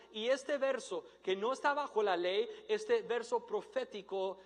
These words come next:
en Malaquías tres diez dice, "Si lo hacen", dice el Señor de los ejércitos celestiales, "les abriré las ventanas de los cielos, derramaré una bendición tan grande que no tendrán suficiente espacio para guardarla.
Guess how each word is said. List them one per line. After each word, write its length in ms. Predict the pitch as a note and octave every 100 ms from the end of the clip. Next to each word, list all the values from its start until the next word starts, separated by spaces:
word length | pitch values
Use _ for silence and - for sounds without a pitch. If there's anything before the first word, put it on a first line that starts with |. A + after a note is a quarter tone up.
| -
en 120 | F#3
Malaquías 560 | G3+ G3+ F#3+ A3+ A#3+ A#3
tres 260 | A3+ A#3 F3
diez 400 | E3+ E3 D#3+ -
dice, 480 | G#3+ - F3+ D#3+ - _ _
"Si 220 | - F#3+
lo 160 | F3+ F#3
hacen", 420 | G#3+ A3+ C4+ B3+
dice 220 | A#3 A3+
el 80 | G#3
Señor 300 | G3 G3 F#3
de 60 | F3+
los 120 | F3
ejércitos 540 | E3+ F3+ F3 E3+ E3+
celestiales, 640 | F3 D3+ - G3+ G3+ G3+ - -
"les 280 | G3 G3 - -
abriré 540 | A3 A3+ A3+ A3+ C#4+
las 200 | D#4+ A#3
ventanas 600 | C4 A3+ B3+ D4 D#4 A3
de 100 | A#3
los 140 | G#3
cielos, 500 | - A3 A3 G3 D3+ - - G3+
derramaré 600 | A#3 A#3+ A3+ A3 B3 D#4+
una 220 | D#4 D4
bendición 520 | B3 G#3+ G3+ G#3+ G3
tan 260 | G3 F#3 F3
grande 500 | G3 C4+ D4 D#4 D4 -
que 140 | - G#3+
no 380 | G3 C4 E4 -
tendrán 420 | B3 G#3+ A3 G#3+
suficiente 720 | G3+ G3+ F3+ - C#4 D4+ C#4+
espacio 560 | - B3 A#3+ - B3 A#3
para 240 | G#3+ A3+
guardarla. 840 | F3 G3+ G3+ E3 G#3 G#3 F3+ F#3